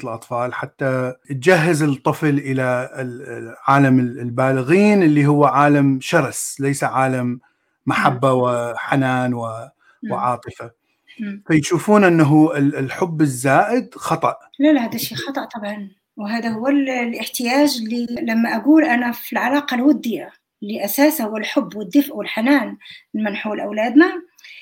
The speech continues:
Speaker 2: شنو هذا راح يمنح الطفل؟ راح يكون ساحة وحقل إله اللي فيه منبع الحنان والدفء والحب، وراح يكون كمان قدوة حسنة إله،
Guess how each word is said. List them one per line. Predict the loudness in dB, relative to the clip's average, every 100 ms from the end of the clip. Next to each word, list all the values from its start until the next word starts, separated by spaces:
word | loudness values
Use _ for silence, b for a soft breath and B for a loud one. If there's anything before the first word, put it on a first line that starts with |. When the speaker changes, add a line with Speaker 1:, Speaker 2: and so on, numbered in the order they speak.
| B B _
Speaker 2:
شنو | -6 0 4
هذا | 4 6
راح | 2 0
يمنح | -2 -4 -8
الطفل؟ | -12 -16 -14 -10
راح | -6
يكون | -6 4 8 8
ساحة | 6 0 0 0 -4 -8
وحقل | -6 -4 -4 -4 -2
إله | 2 4 2 -2 -12 _ -8
اللي | 0
فيه | 4 8
منبع | 8 6 2 0
الحنان | -2 -4 -2 -2 -4
والدفء | -8 -10 -10 -8
والحب، | -8 -8 -10 -12 _ _ -10
وراح | -2 0 0 0 -6 -10 _ _ _ _
يكون | -10 0 4 4 4 0
كمان | 4 4 4
قدوة | 0 -2 2 2 0
حسنة | -4 -2 0 -2 -4 -10 -14 _ 0
إله، | 2 2 -4